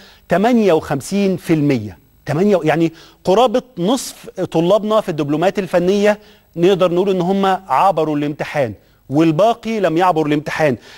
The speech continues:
لما نتكلم على ميتين، آه، ميتين كام وعشرين، آه، خمسة وعشرين ألف طالب، قرابة ربع مليون طالب على مستوى الجمهورية في الدبلومات الفنية ما عبروش الامتحان وبيمتحنوا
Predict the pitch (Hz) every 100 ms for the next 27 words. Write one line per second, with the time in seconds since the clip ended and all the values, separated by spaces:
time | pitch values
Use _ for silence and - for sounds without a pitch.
0 | - 147 165 160 226 214 170 202 202 -
1 | _ - 143 175 208 220 233 226 190 _
2 | _ 151 151 147 143 143 139 135 143 208
3 | 196 190 180 160 - 147 160 156 135 -
4 | 135 - - - 202 - 160 156 170 208
5 | 220 196 - - _ 185 220 226 185 -
6 | 165 202 202 202 151 _ _ _ 160 175
7 | 165 165 185 196 170 165 156 160 185 185
8 | 185 185 165 156 147 - 185 156 143 139
9 | 165 185 180 180 - _ - 160 160 165
10 | 165 190 185 170 165 190 202 196 - _
11 | 131 147 156 147 190 - 147 - 170 160
12 | 139 156 147 208 - 175